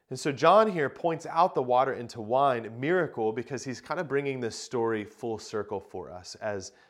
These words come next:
the readers. He's showing us that something else extraordinary is about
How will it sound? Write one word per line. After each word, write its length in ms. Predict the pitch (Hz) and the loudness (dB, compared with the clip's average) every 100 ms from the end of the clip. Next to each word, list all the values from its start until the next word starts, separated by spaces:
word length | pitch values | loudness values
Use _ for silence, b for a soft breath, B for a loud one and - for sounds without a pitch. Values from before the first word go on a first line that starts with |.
| - | -14
the 100 | 101 | -6
readers. 560 | 113 123 107 90 - b b b b b | -2 0 -2 -4 -8 b b b b b
He's 120 | 131 | -12
showing 420 | - 175 180 185 | 0 4 4 4
us 100 | 139 | 0
that 120 | - - | -6 -6
something 360 | 160 151 135 - | -6 -4 -6 0
else 300 | 147 139 - | -2 -2 -10
extraordinary 960 | - - - 135 139 147 127 110 107 | -14 -14 -6 0 2 2 -2 -2 -4
is 140 | 101 101 | -6 -12
about 440 | 87 113 113 | -2 0 0